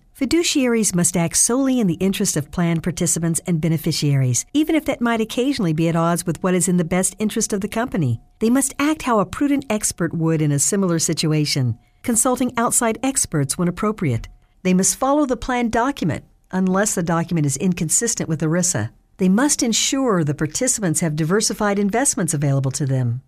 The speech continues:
And fiduciaries must ensure the fees paid from the plan are reasonable for the services provided.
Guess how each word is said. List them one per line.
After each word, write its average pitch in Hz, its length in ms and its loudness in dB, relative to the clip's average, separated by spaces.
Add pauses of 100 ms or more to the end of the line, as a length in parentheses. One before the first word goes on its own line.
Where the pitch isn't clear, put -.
(180)
And 226 160 -4
fiduciaries 220 760 0
must 220 400 2
ensure 269 400 0
the 202 100 -2
fees 226 420 -4
paid 233 340 -4
from 190 140 -4
the 165 60 -2
plan 151 460 -2
are 226 200 0
reasonable 233 640 0
for 170 180 -6
the 156 120 -2
services 165 500 0
provided. 147 640 0